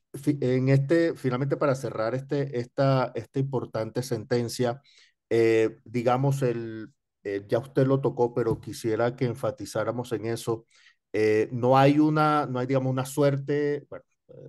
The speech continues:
de tarifa legal, sabemos que ese concepto ya desapareció de nuestro, de nuestro régimen, pero, pero digamos, em, eh, siempre es importante, digamos, traer pruebas adicionales o, o está abierto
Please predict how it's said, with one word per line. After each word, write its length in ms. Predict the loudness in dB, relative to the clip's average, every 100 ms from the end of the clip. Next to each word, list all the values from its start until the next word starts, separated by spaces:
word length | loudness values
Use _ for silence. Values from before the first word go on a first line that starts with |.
| -14
de 140 | -12 -8
tarifa 400 | -6 -2 0 2
legal, 360 | 4 2 0
sabemos 420 | -2 -4 -4 -8
que 120 | -12 -10
ese 180 | -8
concepto 440 | -8 -8 -8 -6 -4
ya 100 | -4
desapareció 640 | -4 -6 -6 -6 -6 -8
de 60 | -8
nuestro, 380 | -8 -10 -12 -12 _ _ _ _ _ -12
de 140 | -12 _
nuestro 260 | -12 -6 -2
régimen, 500 | -2 -2 -2 -2 0
pero, 360 | 0 0 0 -4 _ _ -2
pero 280 | 0 2
digamos, 600 | 2 2 2 4 2 2
em, 640 | 2 2 2 -4 -10 -12 -16 -20
eh, 140 | -20 -20 -20 -14
siempre 800 | -8 0 4 4 4 4 6 4
es 180 | 2
importante, 1080 | -2 -2 -2 -2 -2 -2 0 -2 0 0 0 -6 -16
digamos, 400 | -10 -8 -8 -14 _ -6
traer 400 | -2 2 2 2
pruebas 320 | 2 2 2
adicionales 840 | -2 -6 -4 -4 -2 -2 -2 -2
o, 60 | -2
o 320 | -2 -2 -4
está 160 | -2 -2
abierto 720 | 2 4 4 2 -2 -2 -4